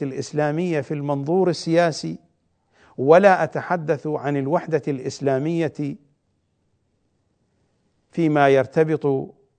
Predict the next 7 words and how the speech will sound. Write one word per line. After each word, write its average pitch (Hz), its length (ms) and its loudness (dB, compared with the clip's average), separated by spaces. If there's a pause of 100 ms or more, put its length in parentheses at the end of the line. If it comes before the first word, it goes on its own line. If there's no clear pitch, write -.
(560)
بالعيش 147 680 0
المشترك، 131 880 -8 (2250)
فيما 147 360 2
يرتبط 147 800 0 (1080)
بالأمن 147 840 -2 (140)
والاستقرار 151 1400 0 (320)
لسلامة 143 680 0